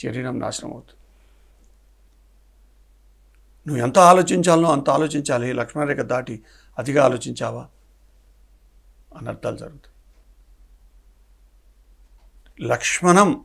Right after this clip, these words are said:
నువ్వు లక్ష్మణంగా ఉంచేదే లక్ష్మణ రేఖ. ఇట్లా గీశాడు ఆయన. ఎవరికి తెలుస్తుంది? మూడు గుణాలు ఒక్కడు చేసుకున్న వాడికి ఆ లక్ష్మణ రేఖ యొక్క కథ తెలుస్తుంది. అందుకే బాణంతోటి గీస్తాడు ఆయన. ఆ బాణం మూడు కలిపి ఉంటాయి దానికి,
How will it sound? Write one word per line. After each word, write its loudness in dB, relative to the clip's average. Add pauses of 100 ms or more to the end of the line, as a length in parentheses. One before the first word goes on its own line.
(120)
నువ్వు 4
లక్ష్మణంగా 8 (120)
ఉంచేదే 2
లక్ష్మణ 2 (100)
రేఖ. 4 (760)
ఇట్లా -6
గీశాడు 10
ఆయన. 4 (920)
ఎవరికి 2
తెలుస్తుంది? 2 (100)
మూడు 10
గుణాలు 10
ఒక్కడు 6
చేసుకున్న 4
వాడికి 6
ఆ 4
లక్ష్మణ -2
రేఖ -10
యొక్క -14 (100)
కథ -10 (120)
తెలుస్తుంది. -18 (920)
అందుకే -2 (100)
బాణంతోటి 4
గీస్తాడు -4
ఆయన. -16 (680)
ఆ -6
బాణం 2 (140)
మూడు 0
కలిపి -2
ఉంటాయి -8
దానికి, -20